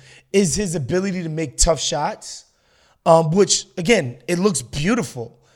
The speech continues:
He's a tough shot maker. Your offense cannot subsist on a steady diet of tough shots.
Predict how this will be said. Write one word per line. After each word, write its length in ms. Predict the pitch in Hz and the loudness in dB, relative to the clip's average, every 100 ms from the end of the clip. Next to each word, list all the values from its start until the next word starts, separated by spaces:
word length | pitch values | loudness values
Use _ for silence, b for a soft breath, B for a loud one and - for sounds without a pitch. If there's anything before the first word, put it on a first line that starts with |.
| _ | _
He's 200 | - 190 | 0 2
a 40 | 175 | 2
tough 320 | - - 208 | 4 6 6
shot 340 | - 208 190 170 | 4 -2 -2 -4
maker. 420 | 214 - 139 113 b b b | -8 -8 -14 -14 b b b
Your 280 | 151 214 254 - | 2 4 6 6
offense 540 | 226 233 - 254 208 | 4 4 -2 -2 -2
cannot 840 | - - 202 156 156 170 165 - - | 0 0 0 -4 -2 0 0 -4 -8
subsist 720 | 170 135 - 180 170 - - | -6 -6 -4 -2 -2 -4 -8
on 160 | 170 160 | -10 -4
a 40 | |
steady 480 | 143 - 175 160 160 | -2 2 2 2 -2
diet 480 | 120 156 143 131 139 B B B | -4 -2 -2 -4 -10 B B B
of 200 | 170 - | -4 4
tough 280 | - 175 165 | 4 6 2
shots. 640 | - 147 - - - - | -2 -4 -8 -12 -10 -10